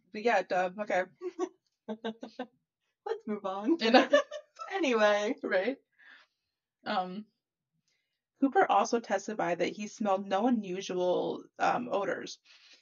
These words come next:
Speaker 1: in the house and that it seemed that the faces of the victims had been covered after they were murdered. Quote, "I saw no clothes sticking into any of the wounds in my, in my superficial examination.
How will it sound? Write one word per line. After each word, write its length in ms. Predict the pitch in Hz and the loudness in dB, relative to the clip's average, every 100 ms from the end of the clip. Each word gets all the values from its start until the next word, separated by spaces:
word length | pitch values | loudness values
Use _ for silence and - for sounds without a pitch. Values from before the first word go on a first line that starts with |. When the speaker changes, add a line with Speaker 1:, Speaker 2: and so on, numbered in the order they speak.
| _ - | _ -12
Speaker 1:
in 80 | 208 | -8
the 80 | 202 | -4
house 320 | 185 175 190 | 0 0 0
and 140 | 196 | -2
that 140 | 196 185 | -2 -2
it 120 | 180 | -4
seemed 320 | - 220 233 | -6 -4 0
that 220 | 233 196 - | 2 0 -2
the 100 | 190 | -10
faces 580 | 196 190 185 - 180 180 | -6 -4 -4 -6 -6 -4
of 160 | 185 180 | -4 0
the 100 | 180 | -2
victims 460 | 180 196 185 170 - | -2 -6 -6 -6 -6
had 180 | 196 | -6
been 140 | 180 175 | -6 -8
covered 400 | - 196 190 185 | -4 -2 0 0
after 240 | - - | -2 -2
they 100 | 180 | -4
were 140 | 175 175 | -4 -4
murdered. 420 | 170 - - - _ _ _ _ | -4 -6 -8 -12 _ _ _ _
Quote, 320 | - 185 123 - _ - - _ _ _ _ _ _ _ | 0 2 0 -10 _ -20 -20 _ _ _ _ _ _ _
"I 140 | 214 214 | -2 -2
saw 420 | - 233 214 202 | -4 0 2 2
no 300 | 202 202 233 | 2 2 2
clothes 540 | - 233 190 185 185 | 2 2 4 2 -4
sticking 500 | - - 196 202 185 - _ _ - | -8 -6 -6 -6 -8 -12 _ _ -10
into 340 | 196 - 190 | -8 -6 -2
any 320 | 170 190 190 180 | -2 -2 -2 -2
of 100 | 180 | -2
the 100 | 180 | -2
wounds 500 | 170 165 175 - - - | -4 -4 -6 -10 -12 -8
in 140 | 190 | -4
my, 220 | 190 180 185 - | 0 0 -2 -8
in 140 | - 202 | -8 -4
my 100 | 190 | -2
superficial 520 | 214 240 240 214 202 | -2 -2 -2 -4 -4
examination. 680 | 185 180 180 180 - - | -4 -2 -2 -6 -8 -12